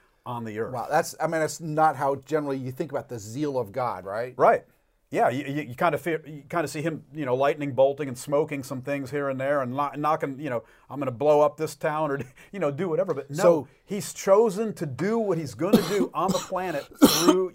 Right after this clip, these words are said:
Speaker 1: you and me.
Speaker 2: So
Speaker 1: And
Speaker 2: he's, he's zealous for his government and peace to increase forever and ever and ever.
Speaker 1: Right.
Speaker 2: And he, and he's, he's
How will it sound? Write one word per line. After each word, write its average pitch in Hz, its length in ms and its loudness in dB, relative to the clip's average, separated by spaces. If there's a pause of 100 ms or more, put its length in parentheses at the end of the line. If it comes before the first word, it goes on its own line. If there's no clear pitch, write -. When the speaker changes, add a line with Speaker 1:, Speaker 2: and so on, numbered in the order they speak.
Speaker 1:
you 175 240 -6
and 143 160 -8
me. 147 360 -6 (680)
Speaker 2:
So 175 200 6
Speaker 1:
And 151 80 2
Speaker 2:
he's, 185 360 0
he's 185 200 -2
zealous 220 460 6
for 196 220 -2
his 165 200 0
government 180 520 2
and 139 120 -6
peace 160 640 -4 (380)
to 170 140 0
increase 190 680 -4 (280)
forever 175 420 8
and 160 80 2
ever 135 180 2
and 120 100 -2
ever. 117 340 -4 (160)
Speaker 1:
Right. 123 220 2 (400)
Speaker 2:
And 165 200 -2
he, 175 160 -12
and 165 240 -6
he's, 151 500 -6 (200)
he's 156 320 -4